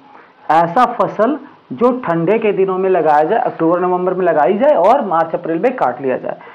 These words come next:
खारिफ crops को हम कहेंगे summer क्रॉप्स और इसको हम कहेंगे intermediate क्रॉप्स, मतलब ऐसा क्रॉप्स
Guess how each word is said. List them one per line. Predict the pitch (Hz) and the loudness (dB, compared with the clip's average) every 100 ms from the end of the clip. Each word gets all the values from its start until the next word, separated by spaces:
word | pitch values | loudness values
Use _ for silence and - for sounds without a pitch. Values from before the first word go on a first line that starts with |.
| - - - | -20 -20 -8
खारिफ | - 160 202 208 | 0 0 0 -2
crops | 202 175 175 | 0 0 0
को | 190 | -2
हम | 175 170 | -2 -2
कहेंगे | 160 156 156 202 302 269 - - _ - | -2 0 -2 -2 -4 -8 -18 -20 _ -6
summer | 240 233 185 | -2 0 -2
क्रॉप्स | 156 120 - - - - - | -4 -6 -8 -18 -20 -20 -2
और | 160 160 - | 0 0 -2
इसको | 220 220 330 | -4 -2 0
हम | 311 | 2
कहेंगे | 262 254 254 | 2 2 2
intermediate | 240 - 233 247 277 247 190 147 139 120 | 0 2 2 4 2 2 0 0 -2 -4
क्रॉप्स, | - - - - _ _ _ - | -8 -10 -12 -20 _ _ _ -8
मतलब | 160 175 233 | -4 -2 0
ऐसा | - 175 - 247 | 2 2 2 0
क्रॉप्स | 254 180 180 196 | 0 0 0 -2